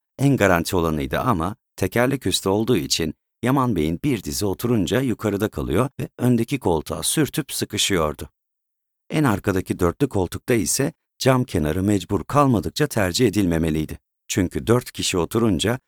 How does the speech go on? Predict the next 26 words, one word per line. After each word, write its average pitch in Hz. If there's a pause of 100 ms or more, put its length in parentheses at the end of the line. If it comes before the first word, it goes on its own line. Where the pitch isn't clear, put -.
(140)
Yaman 113
Bey 82
yanındaki 98
kişiden 82 (120)
hem 135
koluna 82
hem 131
de 71
kalçasına 92
aşırı 143
bir 127
baskı 101
geliyordu 90
ve 76 (120)
kitap -
okumak 98
tuhaf 98
kaçıyordu. 82 (420)
Dirseğini 87
büküp 113 (180)
kendisini 110
sürekli -
kurtarması 107
gerekiyordu 80 (100)
bu 85
baskıdan. 78